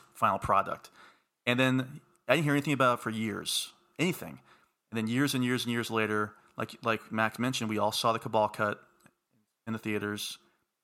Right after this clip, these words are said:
Then ten years after that, for the first time, I watched the director's cut, which is currently on Prime. And by the time this comes out, it might be on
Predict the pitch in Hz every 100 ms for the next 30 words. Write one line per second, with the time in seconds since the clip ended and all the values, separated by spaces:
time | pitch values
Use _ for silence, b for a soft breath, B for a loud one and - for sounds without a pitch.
0 | - 110 - 120 120 120 - 117 120 104
1 | - 139 135 - 135 104 104 - _ _
2 | _ _ _ - 104 104 - 104 107 127
3 | 120 - - - - _ _ _ _ _
4 | _ - 113 - 143 135 123 104 98 -
5 | 113 104 104 101 b b b b _ _
6 | _ 123 123 127 123 196 196 - 131 110
7 | 113 104 107 104 110 104 101 98 101